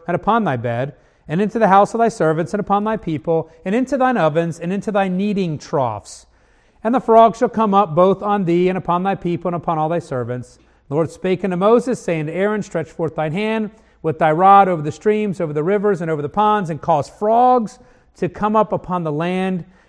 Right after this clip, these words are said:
of Egypt." Aaron does it. And then verse seven, the magicians do it as well. They bring frogs upon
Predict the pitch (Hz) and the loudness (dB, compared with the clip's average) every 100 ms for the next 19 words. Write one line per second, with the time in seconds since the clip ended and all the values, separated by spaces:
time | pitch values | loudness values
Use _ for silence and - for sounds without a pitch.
0 | _ 117 180 220 226 262 254 - - _ | _ -12 0 2 4 6 4 2 -20 _
1 | _ _ - 190 214 196 160 214 190 233 | _ _ -4 0 2 0 4 4 6 4
2 | 233 - - _ _ _ _ _ 151 170 | 4 0 -20 _ _ _ _ _ -6 -4
3 | 165 175 - 214 214 214 180 165 139 202 | 0 0 2 2 4 2 0 -2 4 4
4 | 202 208 - 220 226 220 190 - 175 190 | 4 -4 -4 0 4 4 0 -2 2 6
5 | 175 135 156 175 147 190 180 - 196 190 | 6 4 0 -2 -2 -4 -4 -4 -2 0
6 | 196 151 170 165 175 175 170 | 0 -4 -12 -8 -6 -4 -6